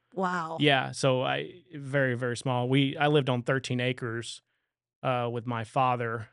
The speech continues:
Speaker 2: um, and spent a little time also in Texas, uh, being raised by, like, my grandma and my aunts. But, uh, so yeah, just, we didn't have internet or T V. We had three ch-,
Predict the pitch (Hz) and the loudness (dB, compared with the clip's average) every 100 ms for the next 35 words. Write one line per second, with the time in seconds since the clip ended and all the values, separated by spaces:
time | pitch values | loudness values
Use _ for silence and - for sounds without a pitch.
0 | _ _ 127 117 113 123 127 _ _ _ | _ _ -6 -4 -4 -6 -10 _ _ _
1 | 123 117 117 - _ _ _ - 143 131 | -4 -4 -4 -8 _ _ _ 0 0 2
2 | 120 127 120 117 117 123 117 - 123 123 | 0 0 0 0 -2 -6 -6 -2 -2 -4
3 | 117 - _ 120 117 120 120 117 120 120 | -12 -14 _ -8 -6 -4 -4 -2 -4 -4
4 | 123 117 127 117 117 113 113 113 113 117 | -6 -6 -8 -6 -4 -2 -2 -2 -2 -2
5 | 117 110 117 - - 117 - _ _ _ | -2 -2 -6 -12 -10 -10 -12 _ _ _
6 | _ _ _ 127 120 123 - 120 120 113 | _ _ _ -6 -6 -6 -2 0 0 0
7 | 117 - 117 - - _ _ _ _ 135 | -4 -6 -6 -8 -14 _ _ _ _ -2
8 | 135 143 135 113 127 127 123 120 120 117 | 0 4 2 2 0 0 0 0 0 -2
9 | 107 - 127 113 120 131 143 123 143 127 | -4 -2 -2 -2 -2 4 4 4 -2 -4
10 | - - | -4 -8